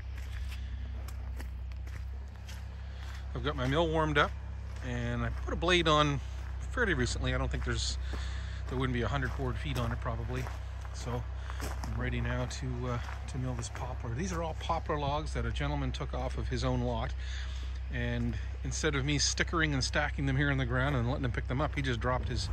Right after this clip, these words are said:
pickup truck off, and I'm gonna load the pickup truck with the,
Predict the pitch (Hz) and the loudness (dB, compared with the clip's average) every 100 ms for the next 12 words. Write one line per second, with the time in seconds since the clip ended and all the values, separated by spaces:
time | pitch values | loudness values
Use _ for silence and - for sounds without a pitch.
0 | - - - - - - - 277 196 - | -2 -2 -4 -4 -4 -2 -2 0 0 0
1 | 120 - 113 175 - 143 123 127 131 123 | -2 -2 -4 -4 -4 -4 -2 -2 -2 -2
2 | 135 127 104 196 - - - 135 - - | 0 -2 -2 -4 -4 -6 -4 -6 -6 -8
3 | - - - - 110 - 120 113 | -8 -8 -6 -6 -6 -6 -4 -4